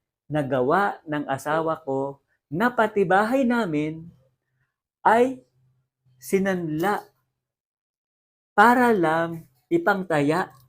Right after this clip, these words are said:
sa sugal. Pahamak talaga itong kaibigan niya. Nalulong tuloy sa sugal si Manny. Pag-uwi niya,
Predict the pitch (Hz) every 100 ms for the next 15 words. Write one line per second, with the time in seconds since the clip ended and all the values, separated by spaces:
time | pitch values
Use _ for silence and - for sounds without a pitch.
0 | _ - - 247 - - 117 151 151 131
1 | 131 _ _ _ _ _ _ _ _ _
2 | _ _ _ - 147 165 175 180 175 160
3 | 156 156 156 156 156 165 185 185 _ -
4 | 156 135 147 135 127 123 147 143 - -
5 | - 156 165 160 247 285 262 190 185 196
6 | 220 - - 165 139 135 139 151 - _
7 | _ - - 214 247 262 - _ _ 139
8 | 139 131 139 160 - _ _ _ _ _
9 | _ _ _ _ _ _ _ _ _ 240
10 | 240 247 254 247 202 170 170 170